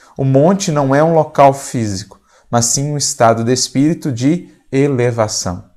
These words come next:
de sintonia com o alto. Em outras palavras, traduzindo a primeira orientação de Jesus,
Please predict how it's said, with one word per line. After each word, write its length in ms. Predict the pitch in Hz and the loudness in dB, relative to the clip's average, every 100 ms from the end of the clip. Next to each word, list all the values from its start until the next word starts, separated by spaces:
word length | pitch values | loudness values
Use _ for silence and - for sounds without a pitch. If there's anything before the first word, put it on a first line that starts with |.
| _ _ _ | _ _ _
de 80 | - | -4
sintonia 880 | 117 - 175 185 185 139 120 151 151 | 0 2 2 0 2 0 0 -2 -2
com 300 | - 110 98 | -2 -6 -6
o 40 | |
alto. 380 | 85 104 - _ _ _ _ _ | -6 -8 -18 _ _ _ _ _
Em 160 | - 147 | -4 0
outras 340 | 165 160 151 | 2 2 0
palavras, 580 | - 147 127 107 104 - | 4 6 8 6 4 -4
traduzindo 760 | - 131 123 117 139 170 143 110 | -2 -2 -2 -4 -4 -2 -2 -2
a 60 | |
primeira 380 | 110 117 120 123 | -2 -4 -2 0
orientação 560 | 117 113 107 107 - 107 | 0 -2 -4 -6 -6 -8
de 80 | 104 | -6
Jesus, 520 | 107 95 92 - | -6 -4 -8 -10